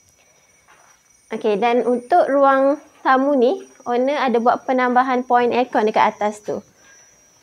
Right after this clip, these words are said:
Ha, yang tu adalah kos tambahan. Okey, jom kita ke ruang seterusnya. Okey, untuk seterusnya ni adalah ruang keluarga untuk rumah ni. Okey, untuk ruang keluarga,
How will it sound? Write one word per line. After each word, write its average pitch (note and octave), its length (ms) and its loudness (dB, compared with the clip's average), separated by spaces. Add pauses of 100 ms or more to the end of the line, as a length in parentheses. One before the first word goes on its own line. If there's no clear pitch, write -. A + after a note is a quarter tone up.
(100)
Ha, F#3+ 160 -6
yang G3 160 -6
tu A#3+ 80 -2
adalah G#3+ 400 0
kos - 560 -4
tambahan. G3+ 880 -2 (1800)
Okey, A3+ 160 0
jom G#3 320 0 (160)
kita A3+ 240 -4
ke A3+ 320 4
ruang D4 400 4 (160)
seterusnya. A3 1040 -2 (560)
Okey, A#3 320 0
untuk - 80 -12 (240)
seterusnya D#4 560 -2
ni D4 320 0
adalah B3+ 400 -2 (240)
ruang C#4 720 2
keluarga B3+ 720 0
untuk C4+ 240 -2
rumah A#3+ 240 -4
ni. A#3+ 240 -2 (560)
Okey, A3+ 240 0
untuk B3+ 240 -2
ruang C#4 240 0
keluarga, C4+ 420 2